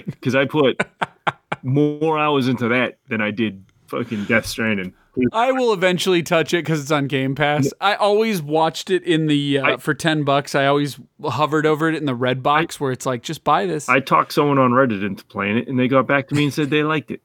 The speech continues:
Speaker 2: I'm like, Yeah, I don't know what all the, the
Speaker 1: It's probably likable,
Speaker 2: I don't know what all the
Speaker 1: but
Speaker 2: hubbub
Speaker 1: I'm just not a huge survival guy, but
Speaker 2: Pretty surprised.
Speaker 1: yeah, I'm sure it's likable.
Speaker 2: But any, but, uh, yeah, so Death Stranding, when,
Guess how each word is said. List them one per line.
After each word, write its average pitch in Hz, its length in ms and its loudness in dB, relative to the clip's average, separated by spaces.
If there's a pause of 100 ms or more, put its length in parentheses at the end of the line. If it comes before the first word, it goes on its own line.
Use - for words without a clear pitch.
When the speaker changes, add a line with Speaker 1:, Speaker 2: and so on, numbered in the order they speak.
(120)
Speaker 2:
I'm 165 160 -4
like, 175 180 -4
Yeah, 220 260 0
I 180 60 -8
don't 170 140 0
know 180 80 4
what 175 140 4
all 170 160 2
the, 160 100 -2
the - 420 -14 (200)
Speaker 1:
It's - 120 -4
probably 320 540 0
likable, 160 560 0
Speaker 2:
I 139 60 -2
don't 190 40 0
know 190 100 2
what 185 240 2
all 143 120 0
the 170 60 -8
Speaker 1:
but 185 240 2
Speaker 2:
hubbub - 140 2
Speaker 1:
I'm 220 200 2
just 220 160 0
not 214 140 2
a 190 40 0
huge 175 260 -2
survival 180 760 0 (180)
guy, 311 460 0
but 180 300 -2
Speaker 2:
Pretty 147 120 2
surprised. - 340 -4 (140)
Speaker 1:
yeah, 269 80 2
I'm 170 240 -4
sure 330 640 0
it's 156 160 -2
likable. 147 520 -2
Speaker 2:
But 143 340 2
any, 165 340 2
but, 139 340 0 (120)
uh, 135 500 2 (800)
yeah, 160 200 2
so 143 340 2
Death 156 260 0
Stranding, 147 400 4
when, 120 240 2